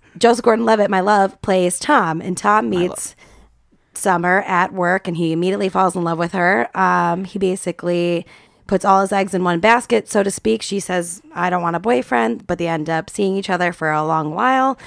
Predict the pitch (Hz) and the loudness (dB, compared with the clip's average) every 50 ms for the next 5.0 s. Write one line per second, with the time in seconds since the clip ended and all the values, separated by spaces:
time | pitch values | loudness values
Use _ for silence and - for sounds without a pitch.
0 | - - - - - - 196 185 180 175 180 175 180 170 - 208 170 160 151 - | -20 -20 -20 -20 -8 -2 0 2 4 4 2 2 0 -2 -4 -4 -4 -4 -2 -2
1 | 180 - - 180 - 175 156 175 170 170 175 170 180 170 - 202 208 208 214 226 | -2 -2 -2 -4 -4 -4 -2 -2 -4 -4 -4 -6 -8 -6 -4 -2 0 2 2 0
2 | 226 - - - - 349 302 269 - - - - - - - 240 214 196 208 202 | 0 -4 -8 -2 2 2 2 2 2 -4 -12 -18 -10 -2 0 2 2 4 2 2
3 | 202 220 240 269 269 - 226 208 196 190 175 170 165 170 170 165 165 - - 190 | 2 2 2 2 2 2 0 0 0 0 0 0 2 0 0 0 -2 -6 -6 -4
4 | 180 180 175 185 196 - 269 254 220 208 220 220 - - 254 226 214 - - | -2 -2 -2 -2 0 4 4 4 4 2 0 -4 2 4 4 4 4 0 -8